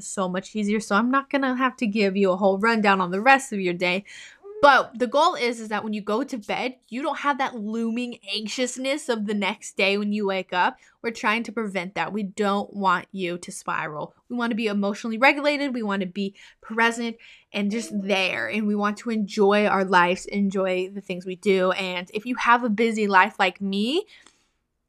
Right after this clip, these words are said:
doing all of those tasks is going to seem so daunting. And then,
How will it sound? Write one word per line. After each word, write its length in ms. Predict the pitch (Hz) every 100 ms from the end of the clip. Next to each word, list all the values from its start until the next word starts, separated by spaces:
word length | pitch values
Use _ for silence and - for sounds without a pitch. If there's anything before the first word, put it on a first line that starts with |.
| _ _ -
doing 240 | 285 339
all 260 | 214 220 254
of 80 | 262
those 200 | 302 294
tasks 680 | - 254 220 302 330 - -
is 160 | - 226
going 160 | 226 226
to 80 |
seem 240 | 240 233 226
so 240 | 208 214
daunting. 580 | 208 175 196 202 185 175
And 200 | - 214
then, 240 | 208 202